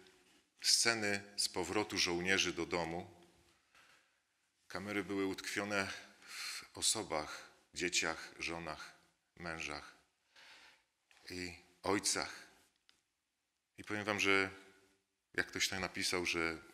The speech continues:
nigdy się nie wzrusza, ale na tym filmiku się wzruszył. Po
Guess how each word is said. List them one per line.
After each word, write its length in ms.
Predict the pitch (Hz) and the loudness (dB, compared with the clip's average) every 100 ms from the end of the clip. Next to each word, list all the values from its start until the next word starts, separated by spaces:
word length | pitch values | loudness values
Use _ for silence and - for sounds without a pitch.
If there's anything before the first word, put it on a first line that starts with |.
| - - 101 | -20 -12 -8
nigdy 220 | 90 90 | -4 -2
się 140 | 95 | -2
nie 100 | 85 | -4
wzrusza, 340 | 80 87 85 80 | -6 -4 -4 -2
ale 140 | 80 | -6
na 100 | 80 | -8
tym 140 | 87 | -12
filmiku 380 | 80 78 78 78 | -14 -14 -16 -10
się 140 | - 71 | -8 -8
wzruszył. 420 | 78 - - - - - _ - - _ _ _ _ _ _ _ _ _ - _ _ _ _ _ _ _ _ _ _ _ _ _ _ _ _ _ _ _ _ | -10 -6 -6 -8 -16 -20 _ -20 -20 _ _ _ _ _ _ _ _ _ -20 _ _ _ _ _ _ _ _ _ _ _ _ _ _ _ _ _ _ _ _
Po 420 | 101 98 87 - | 0 0 0 -4